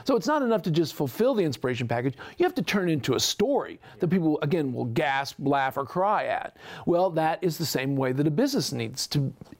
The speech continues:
if I may, modernize, is to go beyond the expectations of the client and, and the customers and say, you know, give them a, a greater experience, a more interesting experience,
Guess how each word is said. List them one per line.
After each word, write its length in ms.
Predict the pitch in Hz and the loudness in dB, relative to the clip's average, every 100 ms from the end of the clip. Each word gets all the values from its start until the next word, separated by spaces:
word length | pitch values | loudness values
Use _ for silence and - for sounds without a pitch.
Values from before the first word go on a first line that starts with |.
| - | -6
if 140 | 175 | -4
I 160 | 151 135 | -2 -2
may, 440 | 131 139 120 131 - - - _ _ _ _ _ _ _ - _ _ _ _ _ | -2 2 2 0 -4 -20 -20 _ _ _ _ _ _ _ -20 _ _ _ _ _
modernize, 960 | 170 175 190 190 170 139 117 85 123 113 | 2 4 4 2 0 0 -2 -2 -4 -4
is 260 | - 151 135 | 0 2 2
to 140 | - | -2
go 240 | 135 170 170 | 2 2 2
beyond 520 | 160 160 170 175 170 | 2 2 2 2 2
the 100 | 156 | 2
expectations 920 | 139 - 131 - 131 120 131 123 120 | 0 -4 -4 0 -2 0 0 0 0
of 300 | 143 135 120 | 0 -2 0
the 80 | 120 | -4
client 760 | - 175 190 196 151 131 117 - - - - | -2 0 0 2 0 0 -4 -14 -20 -20 -4
and, 320 | 147 139 135 - | -2 0 -2 -2
and 180 | 190 175 | 0 0
the 60 | |
customers 640 | 160 151 120 139 123 113 113 | 0 -4 -4 -2 0 0 0
and 180 | 139 123 | 0 0
say, 220 | 143 131 | 0 0
you 160 | 131 | -2
know, 80 | 127 | 0
give 160 | 127 147 | 0 0
them 220 | 143 127 - - | 0 -2 -6 -6
a, 40 | 143 | 0
a 20 | |
greater 360 | 147 165 160 | 2 4 2
experience, 420 | 131 - 127 123 139 | 0 0 -2 0 0
a 40 | |
more 160 | 127 127 | -2 0
interesting 360 | 160 160 131 | 0 0 0
experience, 400 | 117 - 123 123 | -2 -2 -4 -4